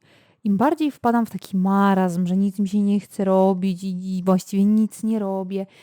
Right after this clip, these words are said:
tym bardziej nic nie robię. A kiedy w którymś momencie muszę, muszę gdzieś jechać, muszę coś zrobić, no, no muszę, no to się zbieram i jadę i wtedy dostaję takiego, mm, odświeżenia, że zrobiłabym jeszcze coś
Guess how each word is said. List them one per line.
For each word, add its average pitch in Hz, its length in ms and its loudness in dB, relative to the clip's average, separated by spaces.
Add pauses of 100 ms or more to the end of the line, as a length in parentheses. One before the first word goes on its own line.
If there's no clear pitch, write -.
(140)
tym 214 180 -2
bardziej 247 680 -2 (100)
nic 208 320 -6
nie 233 140 0
robię. 190 460 -4 (760)
A 190 100 -12
kiedy 226 480 0 (540)
w - 40 -20
którymś 254 300 -2
momencie 240 340 -2
muszę, 254 520 -2
muszę 214 220 -6
gdzieś 233 220 -14
jechać, 269 280 -14
muszę 240 180 -6
coś 240 200 -4
zrobić, 247 380 -4
no, 226 180 -4
no 214 140 -6
muszę, 254 300 0
no 196 100 -4
to 220 100 -6
się 196 180 -4
zbieram 269 580 0 (460)
i 185 140 -6
jadę 294 500 2 (300)
i 214 60 -10
wtedy 233 440 -2 (140)
dostaję 247 600 -2
takiego, 226 760 -2
mm, 202 680 -12
odświeżenia, 208 880 0
że 196 280 -2
zrobiłabym 202 560 0
jeszcze 220 360 2
coś - 340 -20